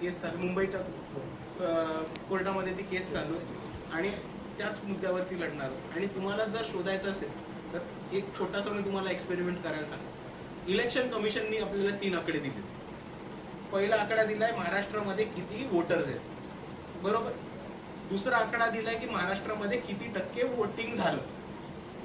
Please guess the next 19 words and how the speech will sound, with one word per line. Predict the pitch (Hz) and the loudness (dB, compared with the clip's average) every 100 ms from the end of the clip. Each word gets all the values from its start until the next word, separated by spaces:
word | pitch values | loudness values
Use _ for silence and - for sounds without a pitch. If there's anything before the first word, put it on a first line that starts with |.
| - | -2
आणि | 180 208 233 | 2 2 2
तिसरा | 214 202 247 | 0 2 4
आकडा | 233 240 240 240 | 4 4 2 4
दिलाय | 226 208 202 233 | 2 0 0 0
की | - | -2
महाराष्ट्रामध्ये | 196 180 202 202 214 208 214 | -2 0 0 0 -2 0 0
किती | - 190 262 | -2 -2 -2
मतदान | 247 165 190 185 202 | 0 0 0 2 2
झालं. | 202 170 - - - - - - - - | 4 2 0 -6 -8 -8 -8 -6 -6 -2
आता | 170 208 | 0 2
जर | 226 247 | 2 2
तुम्ही | 247 240 269 285 185 | 0 0 -2 -2 -2
लॉजिकनी | 185 180 220 202 - | 0 2 2 0 -4
किंवा | 240 226 240 | -4 -2 -2
साध्या | 240 180 208 | 0 0 2
गणिताने | 202 185 208 208 220 | 2 2 0 2 2
विचार | 202 202 196 | 2 4 4
केला | 208 170 117 - - - - - - - | 4 2 0 -6 -10 -10 -10 -10 -10 -2
तर | 214 254 | 4 4